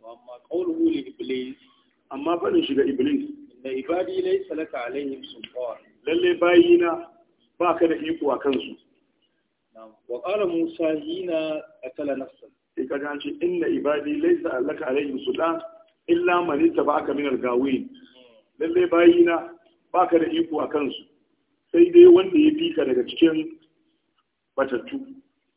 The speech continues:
Speaker 2: Da kuma, ko?
Speaker 1: وقال موسى حين قتل نفسا.
Speaker 2: Annabi Musa ya faɗa lokacin da ya kisan, ya kisan kai.
Speaker 1: هذا من عمل الشيطان.
Speaker 2: Ya ce, "Wannan yana daga cikin aikin shaiɗan."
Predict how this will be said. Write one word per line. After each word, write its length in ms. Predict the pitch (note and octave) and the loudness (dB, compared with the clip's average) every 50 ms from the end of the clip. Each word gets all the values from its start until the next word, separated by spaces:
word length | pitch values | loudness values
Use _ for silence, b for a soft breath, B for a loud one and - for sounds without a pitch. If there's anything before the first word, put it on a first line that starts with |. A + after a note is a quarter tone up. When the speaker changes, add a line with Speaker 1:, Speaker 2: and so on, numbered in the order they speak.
| _ _ _ _ _ _ _ _ _ _ _ _ C3+ | _ _ _ _ _ _ _ _ _ _ _ _ -4
Speaker 2:
Da 60 | C#3 | 0
kuma, 600 | - E3+ E3 E3+ E4+ - - E3+ E3+ - - - - - - - - _ _ _ _ _ _ _ _ _ _ | 2 2 2 4 4 2 2 2 -2 -4 -8 -14 -18 -20 -20 -20 -20 _ _ _ _ _ _ _ _ _ _
ko? 220 | - E4+ - - - - - - _ C3+ | 2 2 2 -2 -8 -16 -20 -18 _ -10
Speaker 1:
وقال 560 | C3+ C#3 C#3 C3+ C3+ - E3 F#3 G#3 A3 G3+ | -8 -6 -4 -6 -6 -4 -4 -4 -2 -2 -4
موسى 340 | F#3+ F#3 F3+ F3 - F3+ F3 | -4 -6 -6 -6 -4 -4 -2
حين 360 | E3+ E3+ E3 E3 F3+ F3+ E3 | -2 -2 -2 -4 -4 -6 -6
قتل 440 | D3 D3 - F#3 F#3 F3 D#3 D3+ C3+ | -6 -6 -8 -6 -4 -4 -4 -4 -6
نفسا. 300 | C3+ - - - A#2+ G#2+ - _ _ _ _ _ - - - - - - | -8 -12 -12 -14 -16 -16 -16 _ _ _ _ _ -20 -20 -20 -20 -14 -12
Speaker 2:
Annabi 280 | D3 D3 E3+ - F#3+ F3+ E3 | -8 -4 -2 -2 -2 0 2
Musa 240 | E3 E3 E3 E3+ E3+ E3 | 2 2 4 4 4 4
ya 140 | E3+ E3+ E3+ E3 | 4 4 2 -2
faɗa 220 | D3+ - D3 D3+ D#3 | -4 -6 -4 -2 -2
lokacin 380 | F3+ E3+ E3 - E3 E3 D3+ | -2 -2 0 0 0 0 0
da 60 | D3+ D3+ | 0 -4
ya 80 | D3+ C#3+ | -4 -4
kisan, 360 | D3 E3+ D#3+ D#3+ C#3+ B2+ A2+ - | -4 -4 -4 -4 -4 -6 -8 -6
ya 160 | C#3+ D#3 D#3 | -6 -6 -4
kisan 280 | F3 F3 D#3+ D#3 C3 - | -4 -6 -6 -6 -6 -4
kai. 240 | - C#3+ C3+ - - - _ _ - | -2 -4 -4 -4 -8 -16 _ _ -8
Speaker 1:
هذا 260 | C3 C#3 D3 D#3 E3 E3+ | -6 -4 -2 -2 -4 -4
من 180 | E3+ E3+ D#3+ | -4 -6 -6
عمل 280 | D3 D3+ E3 E3+ D#3+ D#3 | -6 -4 -4 -2 -2 -4
الشيطان. 540 | D3 - - - B2+ A#2 - - B2+ A#2+ - - _ _ _ _ | -4 -6 -10 -12 -14 -14 -10 -8 -8 -8 -8 -10 _ _ _ _
Speaker 2:
Ya 100 | - D#3+ D#3+ | -4 -4 4
ce, 120 | - E3+ E3+ | 6 8 8
"Wannan 440 | D3+ C#3 F3 G3 G#3 G3+ F#3+ F3+ E3+ | 8 8 4 2 2 0 0 2 4
yana 240 | E3+ F#3 F#3 F3+ E3 | 4 4 4 4 4
daga 180 | D3 C3+ C#3 - | 2 2 0 0
cikin 160 | - - F3+ E3 | 0 0 2 6
aikin 320 | D#3+ E3+ E3 E3 D#3 C#3 | 8 8 8 8 4 -2
shaiɗan." 540 | - - C3+ C#3+ D3 D3 C3+ C#3 - - | -2 -2 -2 0 0 -2 -2 -4 -8 -14